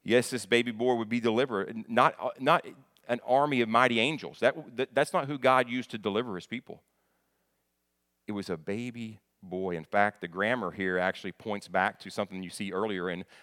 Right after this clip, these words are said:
Isaiah seven fourteen. Says, "Therefore the Lord himself will give you a sign. Behold, a virgin will be with child and bear a son,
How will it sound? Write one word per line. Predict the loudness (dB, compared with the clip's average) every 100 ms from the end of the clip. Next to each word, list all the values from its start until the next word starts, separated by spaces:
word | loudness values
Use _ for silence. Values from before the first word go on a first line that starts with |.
| 0
Isaiah | 2 4 4 4
seven | 4 2 2 -2
fourteen. | -6 -8 -6 -4 -4
Says, | -4 -4 2
"Therefore | 0 0 -4
the | -4
Lord | -2 -4
himself | -2 -2 -2
will | -2
give | -4 -6 -18 -10
you | -4
a | -4
sign. | 2 4 6 4 0 -10 -6
Behold, | -6 0 0 0
a | 0
virgin | 0 0 0 -4
will | -4 -2
be | -2
with | -2 -4
child | -4 2 4 4
and | 2 0
bear | 2 2
a | 0 -4
son, | -6 -4 -4 -4